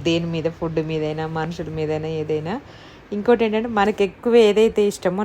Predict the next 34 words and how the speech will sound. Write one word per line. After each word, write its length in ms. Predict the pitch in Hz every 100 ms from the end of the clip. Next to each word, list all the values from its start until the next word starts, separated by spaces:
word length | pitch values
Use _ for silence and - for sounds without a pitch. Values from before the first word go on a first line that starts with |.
| 208
నాకు 140 | 196 180
వెజ్లో 280 | 165 202 196
వంకాయ 300 | 185 185 180 190
కర్రీ 180 | 180 175
కూడా 120 | 180 170
బాగా 160 | 160 160 160
ఇష్టము. 360 | - 151 185 302 - - - - - - - - - 180
అది 100 | 202
కూడా 100 | 214 202
ఏదైనా 220 | 202 214 208
కొంచెం 240 | 196 208 226
హెల్త్ 200 | 202 196 214
ప్రాబ్లం 320 | 214 196 208 202 196
రాగానే 460 | 190 196 202 208 233 202
డాక్టర్స్ 380 | 190 190 196 190 190
వంకాయ 360 | 180 180 190 175
గోంగూర 260 | 170 170 170 165
మానేయమని 420 | 165 185 180 165
చెప్తారు. 360 | 151 - 151 190 220
నాకు 180 | 190 175 170
ఆకుకూరలు 380 | 170 - 190 185 180
ఇష్టమైంది 420 | 165 165 156 151
గోంగూర, 360 | 156 160 165 185 240 254 - -
కూరగాయల్లోనేమో 680 | 185 185 185 180 175 190 185
వంకాయ 340 | 165 175 170
అంటే 140 | 160 151 139
ఇష్టము. 320 | - 151 220 311 - - - - 165
అన్ని 160 | 208 226
కూరలు 200 | 254 220
ఇష్టం, 180 | - 175 190
పాలకూర 380 | 180 202 214 220 214
కూడా 80 | 214 190
చాలా 260 | 170 180 185
చాలా 180 | 170 175